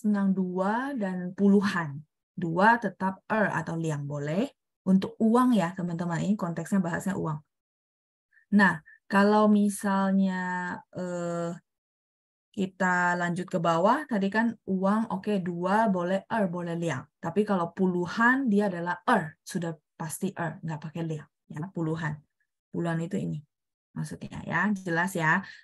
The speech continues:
Nah, sekarang kita akan lanjut ke ratusan ya.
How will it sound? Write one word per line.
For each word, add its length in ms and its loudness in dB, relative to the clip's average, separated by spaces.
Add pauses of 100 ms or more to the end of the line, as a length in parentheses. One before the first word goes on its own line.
Nah, 80 -2
sekarang 320 0
kita 320 4
akan 160 0
lanjut 240 -2
ke 320 -2
ratusan 560 0 (320)
ya. 240 -2